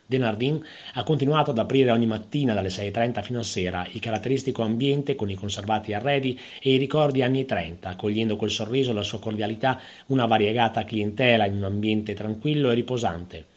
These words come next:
Avventori per lo più anziani, pensionati, dediti alla briscola e al tre sette e, fino a qualche anno fa, anche alle bocce, ma non solo,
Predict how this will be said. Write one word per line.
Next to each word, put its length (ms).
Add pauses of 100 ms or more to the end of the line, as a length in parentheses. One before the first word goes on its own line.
(240)
Avventori 500
per 120
lo 80
più 180
anziani, 520
pensionati, 640
dediti 340
alla 140
briscola 380
e 20
al 100
tre 140
sette 480 (240)
e, 240
fino 200
a 20
qualche 260
anno 180
fa, 160
anche 220
alle 160
bocce, 380
ma 80
non 120
solo, 440